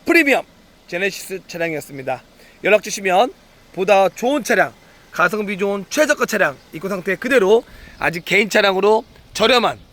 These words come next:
부대 비용으로 안내 도와드릴 수 있습니다. 오늘의 첫 번째 입고 차량이고요. 두 번째, 세 번째, 네 번째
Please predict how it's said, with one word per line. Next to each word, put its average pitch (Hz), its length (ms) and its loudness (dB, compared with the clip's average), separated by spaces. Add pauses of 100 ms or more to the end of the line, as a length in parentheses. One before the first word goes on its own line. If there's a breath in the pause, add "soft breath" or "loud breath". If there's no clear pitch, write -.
(300)
부대 170 200 -8
비용으로 170 540 -6 (200)
안내 151 340 -8
도와드릴 143 340 -8
수 - 80 -16
있습니다. 135 480 -16 (340 loud breath)
오늘의 294 240 2
첫 285 160 0
번째 247 220 0
입고 220 100 -2
차량이고요. 220 600 4 (1040 soft breath)
두 233 100 -6
번째, 226 460 0
세 214 180 -2
번째, 202 380 0
네 214 180 -2
번째 220 360 -2